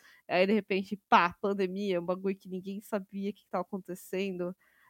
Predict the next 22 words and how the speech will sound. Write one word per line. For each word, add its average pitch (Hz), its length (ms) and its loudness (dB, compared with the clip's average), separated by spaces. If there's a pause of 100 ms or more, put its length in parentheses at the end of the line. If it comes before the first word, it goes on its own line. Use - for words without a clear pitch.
É, 165 360 0
aí, 165 140 2
de 185 80 0
repente, 196 340 -2
foi 185 120 -2
tudo 196 260 -6
pro 208 180 -2
online. 185 760 0
Nossa, 202 320 0
foi 185 240 0
um 240 180 -4
desafio, 220 480 -4 (1120)
nossa, 180 600 0 (600)
escabroso, 196 680 2
escabroso, 175 720 -4
assim. - 320 -18
Foi, 175 400 -12
foi 170 120 -14
difícil, 220 500 -2
foi - 100 -10
difícil, 202 460 -8
mas 180 420 -6